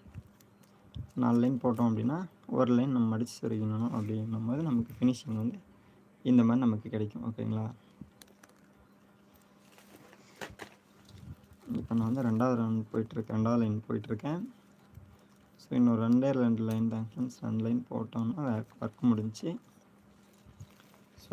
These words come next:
அது வரைக்கும் லைவுக்கு வந்தீங்கன்னா, அப்படியே பேசிக்கிட்டே போடலான்னு தான் நானு வீடியோக்கு வந்தேன். இது ஃபுல்லா வந்து, ஃபுல் மேக்கிங் வீடியோ வேணும் அப்படின்னா, கண்டிப்பா அதுக்கும் நான் ரெடியா இருக்கேன். நெக்ஸ்ட் இன்னொன்னு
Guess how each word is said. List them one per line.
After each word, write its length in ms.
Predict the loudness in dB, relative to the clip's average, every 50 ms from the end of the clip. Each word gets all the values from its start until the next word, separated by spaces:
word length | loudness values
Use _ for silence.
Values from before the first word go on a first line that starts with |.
| 0
அது 80 | 0 0 0
வரைக்கும் 340 | 0 -2 -2 0 0 2 4 4 6 6
லைவுக்கு 260 | 6 4 2 2 2 2
வந்தீங்கன்னா, 280 | 2 4 2 0 0
அப்படியே 180 | 0 0 0 2 0
பேசிக்கிட்டே 360 | 0 0 -2 -10 -8 -8 -8 -4
போடலான்னு 360 | -2 -2 0 0 2 0 2 2
தான் 100 | 2 0 0
நானு 180 | -2 -4 -4 -6 -8 -12 -18 -20 -20 -20 _ -20 -20 -20 -20 -20 -20 -20 -20 -20 -20 -20 -20 -20 -20 -20 -8
வீடியோக்கு 280 | -2 0 0 0 2 2
வந்தேன். 240 | 2 2 2 2 0 0
இது 100 | 0 -2 -2 -2
ஃபுல்லா 360 | -2 0 2 4 4 4 4 4 4 4
வந்து, 200 | 4 4 4 2 0 -2 -4 -6 -14 -20 _ -20 _ -20 -20 -20 -20 -20 -10
ஃபுல் 220 | -4 0 2 4 4
மேக்கிங் 360 | 4 4 4 4 4 4 6
வீடியோ 200 | 6 4 4 4 4 2
வேணும் 320 | 2 2 0 0 -2 -4 -6 -10 -14 -20 _ -20 -20 _ -20 -20 -20 -20 -20 _ -20 -20 -20 -20 -20 -20 -20 -10 -6
அப்படின்னா, 260 | -2 0 0 0 0 0 2
கண்டிப்பா 260 | 2 2 2 2 2 2 2
அதுக்கும் 320 | 2 0 0 0 0 2
நான் 200 | 2 0 0 -4 -4
ரெடியா 200 | -4 -2 -2 -2 -2
இருக்கேன். 260 | -4 -6 -4 -2 0 0
நெக்ஸ்ட் 240 | 0 0 2 2 4
இன்னொன்னு 340 | 4 6 4 6 4 4 4